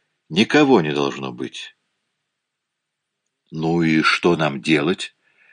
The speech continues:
с трудом проговорил я. Пуаро поспешил в столовую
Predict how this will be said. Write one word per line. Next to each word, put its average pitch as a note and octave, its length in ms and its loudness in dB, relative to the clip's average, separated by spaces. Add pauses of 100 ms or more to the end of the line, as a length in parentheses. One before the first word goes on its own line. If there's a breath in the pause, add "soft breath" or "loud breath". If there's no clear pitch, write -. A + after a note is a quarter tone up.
(140)
с - 140 -6
трудом F2 380 2
проговорил F2 520 2
я. D#2+ 280 -4 (1800)
Пуаро G#2+ 380 6
поспешил B2+ 540 2
в - 60 -6
столовую G#2+ 680 4